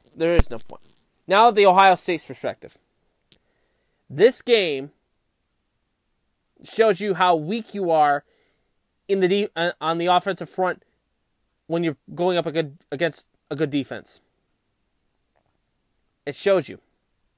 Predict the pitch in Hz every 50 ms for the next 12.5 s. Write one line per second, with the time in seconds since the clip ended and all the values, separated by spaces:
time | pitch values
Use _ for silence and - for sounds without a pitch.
0 | _ _ _ _ _ _ _ _ _ _ _ _ _ _ _ _ _ _ _ _
1 | _ _ _ _ _ _ _ _ _ - 175 190 196 - - 170 196 214 240 240
2 | 220 180 _ - 170 180 180 - 170 175 175 165 160 190 202 214 208 - 220 202
3 | 190 185 165 165 180 175 165 - 139 151 143 170 170 160 - _ _ - 135 131
4 | 139 156 170 180 196 202 185 - 190 185 175 170 - 160 - - 180 170 - -
5 | - 139 127 127 127 - - 160 160 147 156 165 151 147 - - 160 151 - 147
6 | 139 - - - 160 139 - 120 - - _ _ _ _ _ _ _ _ _ _
7 | _ _ _ _ _ _ - - 170 165 156 156 139 147 143 131 - 139 131 131
8 | 131 - - 127 120 - - 110 85 82 - _ _ _ _ _ _ _ _ _
9 | _ _ _ _ _ _ _ _ _ _ _ _ _ _ _ _ _ _ _ _
10 | _ _ _ _ _ _ - _ _ _ _ _ _ _ _ _ _ _ _ _
11 | _ _ _ _ _ _ _ _ - - - 160 175 190 190 - - 208 220 233
12 | 214 202 190 208 175 175 202 202 151 127